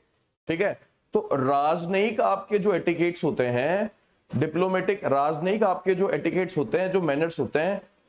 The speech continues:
उनको, उनको क्या कहा जाता है? Statesmanship कहा जाता है, उनको diplomacy कहते हैं, उनको hierarchy बोलते हैं या उनको protocol कहते हैं, है ना?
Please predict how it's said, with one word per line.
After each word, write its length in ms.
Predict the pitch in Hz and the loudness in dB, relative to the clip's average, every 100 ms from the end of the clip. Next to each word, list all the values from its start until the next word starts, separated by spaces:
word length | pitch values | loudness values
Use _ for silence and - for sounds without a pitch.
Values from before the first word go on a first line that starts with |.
| _ | _
उनको, 460 | 175 190 185 214 226 233 - - | -2 0 -2 0 2 0 -2 -4
उनको 320 | 170 175 175 | -2 0 -2
क्या 260 | 208 196 190 | -2 0 0
कहा 260 | 190 170 131 | 0 2 2
जाता 300 | 160 127 120 | 0 2 0
है? 80 | - | 0
Statesmanship 880 | 127 - 165 190 - 175 180 196 170 | -4 0 0 0 0 0 0 -2 0
कहा 220 | 165 165 | 0 0
जाता 340 | 156 147 120 135 | 0 0 2 0
है, 280 | 143 180 - _ _ | 0 -2 -6 _ _
उनको 320 | 143 160 170 | -2 0 0
diplomacy 640 | 175 151 165 175 170 170 175 | 0 -2 0 0 0 0 0
कहते 300 | 156 139 156 | 0 0 0
हैं, 80 | 160 | 0
उनको 240 | 165 175 | 0 -2
hierarchy 580 | 131 131 135 170 185 196 | 0 0 2 0 0 -2
बोलते 360 | 156 143 120 | 0 -2 0
हैं 60 | 165 | 0
या 80 | 170 | 0
उनको 220 | 170 196 | 0 -2
protocol 500 | 170 139 143 139 139 | 0 0 0 0 0
कहते 220 | 117 98 | 0 0
हैं, 80 | 98 | 0
है 40 | |
ना? 160 | 113 139 | -2 -4